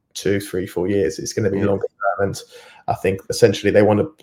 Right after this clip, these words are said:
Speaker 1: make sure that Villa can sustain themselves, and if they can sustain themselves through other clubs that within the umbrella, then that's absolutely fine.
Speaker 2: Yeah, and that other club, I had to Google it there 'cause it would have, would have rotted my brain for the rest of the evening. It's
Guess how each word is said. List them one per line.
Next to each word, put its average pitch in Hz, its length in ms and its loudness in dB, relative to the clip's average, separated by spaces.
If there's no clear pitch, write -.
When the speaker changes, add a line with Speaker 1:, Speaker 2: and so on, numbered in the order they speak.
Speaker 1:
make 101 240 0
sure - 180 0
that 104 140 0
Villa 98 220 2
can 98 180 -6
sustain 104 400 0
themselves, 95 500 -2
and 92 200 -6
if 104 100 -4
they 101 140 2
can 95 160 -6
sustain - 260 2
themselves 98 400 2
through 95 240 -2
other 117 240 10
clubs 147 380 8
that - 240 2
within 120 400 6
the 120 100 8
umbrella, 117 380 10
then 117 360 4
that's - 220 -4
absolutely - 520 -2
fine. 107 280 -4
Speaker 2:
Yeah, 101 260 0
and 117 140 4
that 123 140 6
other 120 160 2
club, 123 260 2
I 107 120 4
had 135 180 4
to - 80 -20
Google 113 320 2
it 107 100 -4
there 117 140 2
'cause - 100 -10
it 123 60 -2
would 110 140 -2
have, 101 120 -4
would 135 140 8
have 117 80 4
rotted 123 260 4
my 113 160 4
brain 113 300 4
for 117 120 -4
the 110 60 2
rest 110 260 0
of 113 60 -4
the 113 80 0
evening. 110 320 0
It's 101 180 -2